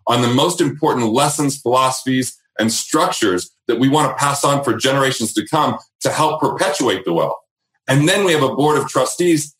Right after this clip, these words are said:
that not only interpret that, but represent the best of who we are. So if we're not around to teach our kids, there's certain aspects they could bring to the kids and teach them. And now the kids aren't entitled to anything in the trust.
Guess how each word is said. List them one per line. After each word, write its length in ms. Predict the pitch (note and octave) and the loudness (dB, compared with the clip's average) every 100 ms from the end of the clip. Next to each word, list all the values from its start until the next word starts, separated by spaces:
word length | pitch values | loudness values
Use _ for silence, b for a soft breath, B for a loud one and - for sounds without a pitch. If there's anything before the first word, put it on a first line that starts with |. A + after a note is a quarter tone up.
| _ | _
that 220 | C#3+ C#3 | -4 -2
not 180 | B2+ C#3+ | 0 0
only 240 | F3+ D#3+ C3 | 2 2 0
interpret 560 | A2+ - A3 A3 G#2 | -2 -2 0 0 -2
that, 220 | A2 - - - | 0 0 -2 -10
but 140 | B2+ A#2+ | -8 -2
represent 680 | D#3 F3 E3+ D3 D3 C#3+ A#2+ | 0 0 0 0 0 -2 -2
the 120 | A2+ | -4
best 360 | G2+ C#3 C#3 C3 | -2 -2 0 -4
of 120 | G2+ | -2
who 200 | B2+ A#2 | 0 0
we 220 | A#2+ F#3 | 0 2
are. 300 | B2+ G#2 G2 G2 - | 2 2 2 -2 -8
So 220 | - B2 | -2 -2
if 80 | A#2 | 0
we're 100 | D#3+ | 2
not 160 | D#3+ C#3+ | 2 2
around 220 | C3 C3 | 2 0
to 100 | A#2+ | -2
teach 220 | C3 A2+ | -4 0
our 100 | A2+ | 0
kids, 480 | - E3 C#3 A#2 - _ - | 0 0 0 -2 -6 _ -2
there's 160 | A#2 | -2
certain 220 | - C3+ B2 | 0 0 0
aspects 440 | C3 - A2 - | -2 -2 -4 0
they 180 | E3 F#3+ | 0 2
could 160 | D#3 | 0
bring 200 | A#2+ A#2 A2 | 0 0 0
to 40 | |
the 140 | G2+ | -2
kids 420 | - A2+ A2 A2 - _ | 0 0 0 -2 -12 _
and 200 | A#2+ A#2+ | -4 -4
teach 340 | - - C3+ - | -4 -2 -2 -2
them. 380 | A#2+ A#2 A2+ - _ - | 0 0 -2 -6 _ -4
And 200 | A#2+ B2 | -2 0
now 200 | C3+ D#3 | 0 0
the 100 | C#3+ | 0
kids 240 | D3 C3+ | 0 0
aren't 160 | C3 B2+ | 0 0
entitled 460 | A#2 A2+ B2 B2+ A2 | -2 -2 0 0 0
to 160 | A#2 | 0
anything 340 | D3+ F3 - G#2+ | 0 0 0 0
in 80 | |
the 80 | G2+ | 0
trust. 420 | G2 G#2 G2 G2+ | 0 0 0 -2